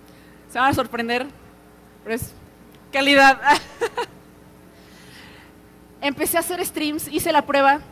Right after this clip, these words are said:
me gustó bastante, llegué a Canadá y ya después de haber hecho un par de pruebitas de stream,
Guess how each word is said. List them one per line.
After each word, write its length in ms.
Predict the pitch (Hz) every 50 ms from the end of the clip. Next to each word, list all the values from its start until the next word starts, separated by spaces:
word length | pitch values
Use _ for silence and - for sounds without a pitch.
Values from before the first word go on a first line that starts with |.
| - - -
me 140 | 294 359 381
gustó 260 | - - - 440 427
bastante, 520 | - - - 349 330 330 320 339 339 294 233
llegué 200 | 277 294 262 302
a 80 | 311 311
Canadá 380 | - 311 302 269 269 269 311 320 - - - - - - - - - - - - - - - - - - - - - - - - - - - -
y 140 | - 302 294
ya 340 | 285 339 370 415 427 359 - - - -
después 320 | 294 311 - - 392 440
de 60 | 480
haber 160 | 480 466 466 466
hecho 160 | - 392 427
un 80 | 415
par 160 | - 415 427 440
de 80 | 440
pruebitas 400 | - 349 339 339 320 - 381 392
de 80 | 359 349
stream, 340 | - - 294 339 370 349